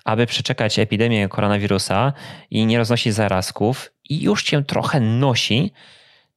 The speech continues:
to pomyśl, jakby to było, gdybyś musiał lecieć sześć miesięcy na Marsa w małej puszce. To może niech inni ludzie kolonizują tego Marsa, a nie ja,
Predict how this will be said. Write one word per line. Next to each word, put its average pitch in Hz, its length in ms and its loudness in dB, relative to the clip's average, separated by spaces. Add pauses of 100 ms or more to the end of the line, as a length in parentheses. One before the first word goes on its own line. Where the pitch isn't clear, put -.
to 156 120 -2
pomyśl, - 640 0 (120)
jakby - 260 -2
to 143 120 0
było, 120 400 2 (280)
gdybyś 123 340 0
musiał 151 300 2
lecieć 127 300 0
sześć - 260 -2
miesięcy 139 320 0
na 120 120 2
Marsa 117 420 2
w - 100 -8
małej 107 320 2
puszce. - 460 -4 (800)
To 180 80 2
może 190 240 2
niech 156 320 2 (220)
inni 170 300 0
ludzie 170 260 0
kolonizują 165 520 0
tego 156 200 0
Marsa, 151 520 0
a 135 60 -2
nie 139 160 0
ja, 143 240 0